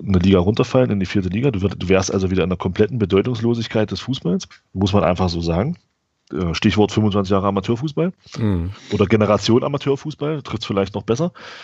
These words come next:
Speaker 1: Ähm, das in Corona-Zeiten,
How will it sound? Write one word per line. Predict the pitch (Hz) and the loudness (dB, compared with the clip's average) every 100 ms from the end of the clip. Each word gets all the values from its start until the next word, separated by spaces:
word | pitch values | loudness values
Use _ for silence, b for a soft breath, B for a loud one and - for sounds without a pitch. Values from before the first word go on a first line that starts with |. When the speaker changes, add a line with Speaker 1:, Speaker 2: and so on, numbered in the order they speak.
| B B B B B - | B B B B B -2
Speaker 1:
Ähm, | 117 113 107 104 101 _ _ _ _ _ _ _ _ _ - _ _ _ _ _ _ _ - | 2 4 2 -4 -8 _ _ _ _ _ _ _ _ _ -20 _ _ _ _ _ _ _ -4
das | 101 107 | 0 0
in | 131 117 | 0 -2
Corona-Zeiten, | 107 92 113 143 - 147 151 175 | -2 0 0 -2 -2 -2 -2 -4